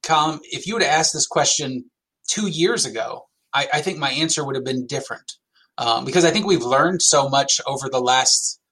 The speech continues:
eleven months, twelve months, uh, since the pandemic hit us. And, and, and I really do think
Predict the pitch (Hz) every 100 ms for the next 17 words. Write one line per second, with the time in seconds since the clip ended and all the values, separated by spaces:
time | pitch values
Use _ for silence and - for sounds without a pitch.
0 | _ _ 127 127 135 127 120 127 139 -
1 | - - - 131 127 127 135 - - -
2 | - _ - 120 117 - - 131 - -
3 | - 135 123 123 131 - 120 175 - -
4 | - _ _ - - 123 127 135 139 147
5 | 156 151 156 196 175 - 202 214 139 127
6 | 127